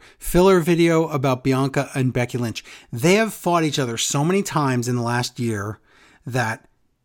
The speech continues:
there is a whole video package about this. When they've already been, this is the kind of video you'd have if they weren't here tonight. They've already been on tonight. So that's how, l-, like, thin this roster is.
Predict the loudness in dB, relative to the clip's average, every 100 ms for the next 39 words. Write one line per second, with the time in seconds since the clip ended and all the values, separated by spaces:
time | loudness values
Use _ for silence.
0 | _ -8 -2 2 2 0 -4 -4 2 4
1 | 4 2 2 4 2 0 -2 -2 -6 -8
2 | -8 -4 -4 -4 -8 -14 -10 -10 -10 -12
3 | -2 2 4 4 2 0 -4 0 4 4
4 | 4 2 -2 -6 -4 -2 0 -2 -6 -4
5 | -2 0 2 2 0 0 0 0 -2 -8
6 | -4 0 0 2 -2 -2 -8 -4 -4 -6
7 | -10 -12 -14 -16 -16 _ _ _ -8 2
8 | 2 2 -4 -2 0 0 2 0 0 -2
9 | 0 2 2 2 -2 -4 -8 -14 -18 -18
10 | -20 -6 -2 2 2 2 -4 -12 -6 4
11 | 4 4 0 -4 -4 -2 -2 -2 -4 -10
12 | -2 2 2 0 -2 -4 -4 -6 -8 -10
13 | -14 -10 -10